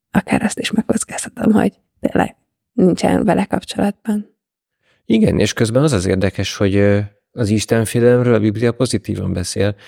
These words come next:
Speaker 2: és
Speaker 1: Mhm.
Speaker 2: hogy maga Isten is motivál félelemben, úgymond,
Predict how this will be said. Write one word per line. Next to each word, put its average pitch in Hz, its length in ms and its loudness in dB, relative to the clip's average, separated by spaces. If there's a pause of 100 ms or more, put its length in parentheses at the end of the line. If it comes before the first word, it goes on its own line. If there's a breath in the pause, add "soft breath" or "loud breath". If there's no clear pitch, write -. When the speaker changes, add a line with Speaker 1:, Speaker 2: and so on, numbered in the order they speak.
(120)
Speaker 2:
és 214 80 2
Speaker 1:
Mhm. 202 100 -2
Speaker 2:
hogy 208 100 4
maga 107 240 4
Isten 104 340 0
is 90 140 -2
motivál 92 760 -2 (260)
félelemben, 85 800 -2
úgymond, 92 440 -2